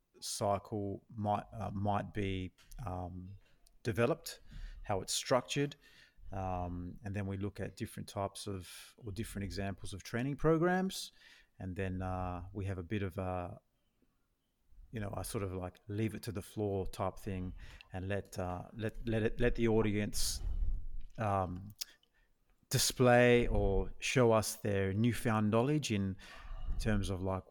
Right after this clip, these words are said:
the aspects or features of those training programs. So it's a quite an interesting, um, module, and it's also quite a popular one. We get lots of questions.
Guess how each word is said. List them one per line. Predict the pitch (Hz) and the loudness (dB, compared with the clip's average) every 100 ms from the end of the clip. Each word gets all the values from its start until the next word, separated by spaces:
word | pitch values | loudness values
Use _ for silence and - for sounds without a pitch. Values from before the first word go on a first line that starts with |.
| - - _ - - | -18 -20 _ -18 -8
the | - - | -8 -6
aspects | - 117 - 117 104 - | -2 -2 0 4 12 12
or | 107 | 12
features | - 110 - - | 10 10 6 4
of | 104 | 4
those | 101 95 | 2 2
training | - 104 101 | 2 2 0
programs. | 95 95 92 90 92 - | -2 -2 -2 -4 -6 -4
So | - | -2
it's | 107 123 | 0 0
a | 117 | -4
quite | - 127 117 | 0 2 4
an | 107 | 2
interesting, | 110 107 104 - 110 98 98 - - - - _ 95 | -2 -2 -4 -2 -2 -2 -4 -8 -20 -20 -20 _ -4
um, | 95 92 90 90 87 110 | -2 -2 -2 -6 -6 2
module, | 120 113 175 202 | 4 6 4 4
and | 120 | 2
it's | 113 - - - | 2 0 -2 4
also | 135 117 - 110 | 4 4 2 0
quite | - 113 | 2 0
a | |
popular | 98 - 123 117 104 | 2 0 2 2 2
one. | 101 95 | 0 0
We | |
get | 107 98 | 0 0
lots | 98 107 107 104 - | 2 4 4 2 -2
of | - | -6
questions. | - 95 - 95 90 - | -4 -4 -4 -4 -6 -8